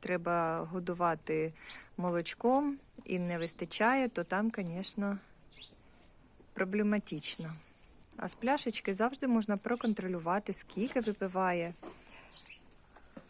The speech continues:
І бути впевненим, що воно добре нагодовано.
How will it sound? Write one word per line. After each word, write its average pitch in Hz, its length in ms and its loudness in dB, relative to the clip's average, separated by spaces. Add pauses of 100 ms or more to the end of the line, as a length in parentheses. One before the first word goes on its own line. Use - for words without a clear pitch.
(2250)
І 214 80 0
бути 240 260 4
впевненим, 214 800 8
що - 180 2
воно 185 280 2
добре 214 320 6
нагодовано. 165 760 2